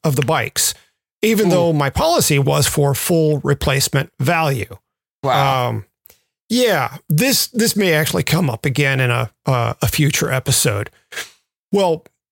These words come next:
Speaker 1: in talking with friends about what I could do about this,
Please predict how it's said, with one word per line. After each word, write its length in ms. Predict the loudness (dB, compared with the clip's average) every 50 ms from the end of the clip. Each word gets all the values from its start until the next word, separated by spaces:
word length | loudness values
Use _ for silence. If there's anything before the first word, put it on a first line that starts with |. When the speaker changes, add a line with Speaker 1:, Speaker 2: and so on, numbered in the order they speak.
| _ _ _ _ 0
Speaker 1:
in 800 | 2 2 4 4 4 4 4 4 4 4 2 2 0 -2 -4 -8 -8 -2
talking 400 | 0 0 0 0 0 0 2 2
with 160 | 4 2 2 2
friends 300 | 2 2 2 4 2 2
about 260 | 2 2 2 0 0
what 220 | 2 2 2 2 2
I 120 | 0 -2
could 220 | 0 0 0 2
do 240 | 2 2 2 4 4
about 320 | 2 2 2 0 -2 -2 -2
this, 360 | 0 0 0 0 0 -2